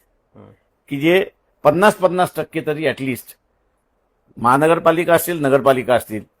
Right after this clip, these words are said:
Speaker 1: हं.
Speaker 2: कॅन्डिडेट उतरू शकतात.
Speaker 1: पण तुम्ही ज्या अर्थी बोलणी चालली असं म्हणतात, त्या अर्थी तुम्हाला मित्रपक्षांची, म्हणजे तुम्ही मित्रपक्ष शोधताय आणि तुम्ही युतीला
Speaker 2: आम्ही
Speaker 1: त्या
Speaker 2: नाही
Speaker 1: त्या
Speaker 2: शोधत.
Speaker 1: महानगरपालिकांपुरते किंवा
Speaker 2: आम्ही
Speaker 1: एकच
Speaker 2: आता,
Speaker 1: असेल
Speaker 2: आम्ही, आम्ही
Speaker 1: खुल्या
Speaker 2: कोणाला शोधत नाही आहोत.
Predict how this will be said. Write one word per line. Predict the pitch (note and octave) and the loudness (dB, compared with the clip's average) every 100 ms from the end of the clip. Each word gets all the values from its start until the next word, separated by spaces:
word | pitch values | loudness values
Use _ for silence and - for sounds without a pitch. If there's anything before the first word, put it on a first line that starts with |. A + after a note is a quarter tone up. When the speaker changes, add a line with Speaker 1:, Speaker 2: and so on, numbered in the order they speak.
| _ | _
Speaker 1:
हं. | G2+ F#2 _ _ | -20 -20 _ _
Speaker 2:
कॅन्डिडेट | D3 C#3+ D3 D3+ - | -2 0 -2 -4 -6
उतरू | C3+ A2+ C#3 | -10 -8 -8
शकतात. | - - _ _ _ _ _ _ _ _ _ _ _ _ _ - | -8 -16 _ _ _ _ _ _ _ _ _ _ _ _ _ -6
Speaker 1:
पण | F3 | -6
तुम्ही | F3 G#3 | -6 -8
ज्या | D3+ C#3+ | -8 -8
अर्थी | D3 E3+ | -4 -6
बोलणी | C#3 C#3 D3+ | -6 -8 -8
चालली | C#3+ C3 | -6 -8
असं | C3+ C3+ | -8 -10
म्हणतात, | A#2 B2+ - | -10 -12 -8
त्या | B2 | -8
अर्थी | A#2+ | -8
तुम्हाला | C#3 C3 B2+ B2 C3+ - _ | -14 -12 -8 -6 -6 -8 _
मित्रपक्षांची, | B2 A#2+ C#3 C3+ - B2+ B2 - | -12 -10 -8 -10 -8 -10 -10 -12
म्हणजे | C#3 D3+ - C3 | -12 -12 -14 -12
तुम्ही | C#3 E3 | -8 -6
मित्रपक्ष | D3 D3+ - D3 C3+ | -6 -8 -10 -10 -10
शोधताय | A#2 D3+ | -10 -8
आणि | D3+ | -8
तुम्ही | C#3 C#3 D3 | -8 -10 -10
युतीला | B2+ C#3 C3+ C#3 - - | -10 -8 -6 -6 -8 -4
Speaker 2:
आम्ही | C#3+ D#3 | -2 0
Speaker 1:
त्या | A3 | 0
Speaker 2:
नाही | A3 | 2
Speaker 1:
त्या | F#3+ | 4
Speaker 2:
शोधत. | E3+ | 4
Speaker 1:
महानगरपालिकांपुरते | D#3+ E3+ E3 D#3+ E3 D#3+ D#3 F3+ | 4 2 0 0 -2 -4 -4 -4
किंवा | C3+ | 0
Speaker 2:
आम्ही | - F3+ | 0 4
Speaker 1:
एकच | F#3+ E3+ | 4 4
Speaker 2:
आता, | D#3 | 2
Speaker 1:
असेल | D#3 | 2
Speaker 2:
आम्ही, | D3+ F3+ | 0 4
आम्ही | E3+ F3+ | 2 2
Speaker 1:
खुल्या | D3+ F#3 | 2 2
Speaker 2:
कोणाला | G3+ G#3 | 4 2
शोधत | G3+ F#3 C3 | 2 0 -2
नाही | D3+ | -4
आहोत. | G#2+ | -4